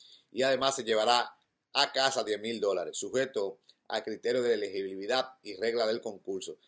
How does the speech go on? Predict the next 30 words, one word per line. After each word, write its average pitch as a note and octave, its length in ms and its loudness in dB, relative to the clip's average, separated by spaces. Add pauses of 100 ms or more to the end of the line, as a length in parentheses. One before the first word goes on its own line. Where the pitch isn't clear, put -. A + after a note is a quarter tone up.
(120)
según B2 480 -4
indicó C#3 540 -2
la C3+ 100 2
empresa B2 540 -2
en G#2 160 -8
un A#2+ 100 -10
comunicado. A2 600 -8 (200)
Recu-, F#2+ 340 -8
recuerden A#2+ 420 -6
que A#2 80 0
eso A#2+ 180 0
es B2 160 2 (1700)
por G2+ 240 0
regla, F2+ 360 -2 (280)
es F#2+ 160 -2
un B2 120 0
concurso. F#2+ 540 -6 (340)
La G#2 140 -2
selección B2 460 0
del B2 120 4
afortunado A2 520 0
se G#2+ 100 -2
llevará G2+ 380 2
a, - 160 -4 (760)
a G2+ 100 -4
cabo A#2+ 220 4
a G2+ 80 0
través G#2 280 0
de G#2+ 100 2
un A2+ 180 -6